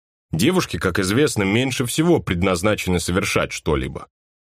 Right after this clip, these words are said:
Пусть даже взятая нами в пример девушка будет счастлива в любви,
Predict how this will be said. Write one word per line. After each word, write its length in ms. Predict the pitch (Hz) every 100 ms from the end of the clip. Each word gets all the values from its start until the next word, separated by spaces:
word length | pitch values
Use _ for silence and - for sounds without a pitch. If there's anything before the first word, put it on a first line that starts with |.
| -
Пусть 220 | 170 135
даже 240 | 131 117
взятая 460 | 110 98 123 107 95
нами 240 | 104 98
в 100 | 87
пример 340 | - 98 107 95
девушка 440 | 80 104 95 -
будет 300 | 82 85 80
счастлива 500 | - 104 90 85 76
в 100 | 73
любви, 520 | 76 71 73 113 254